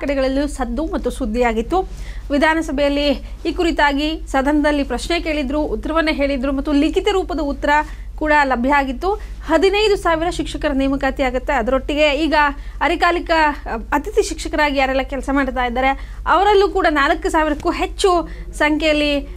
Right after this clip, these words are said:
ಆ, ಏನ್ ಮಾಡ್ತಾರೆ, ಅತಿಥಿ ಟೀಚರ್ಸ್‌ನ ತಗೋತಾರೆ ಅನ್ನುವಂಥ ಎಲ್ಲ ಹೇಳಿಕೆಗಳಿತ್ತು. ಅದಾಗಿ ಆ ಕುರಿತಾಗಿ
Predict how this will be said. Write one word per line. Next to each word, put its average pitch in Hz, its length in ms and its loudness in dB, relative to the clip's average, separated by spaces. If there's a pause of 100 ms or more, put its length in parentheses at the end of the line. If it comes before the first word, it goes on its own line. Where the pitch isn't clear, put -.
(140)
ಆ, 262 280 0 (200)
ಏನ್ 285 160 0
ಮಾಡ್ತಾರೆ, 262 640 -2 (640)
ಅತಿಥಿ 370 340 2
ಟೀಚರ್ಸ್‌ನ 302 480 0
ತಗೋತಾರೆ 285 520 2
ಅನ್ನುವಂಥ 254 380 -2 (280)
ಎಲ್ಲ 349 300 4
ಹೇಳಿಕೆಗಳಿತ್ತು. 277 680 0
ಅದಾಗಿ 349 580 2 (420)
ಆ 330 140 6
ಕುರಿತಾಗಿ 349 680 4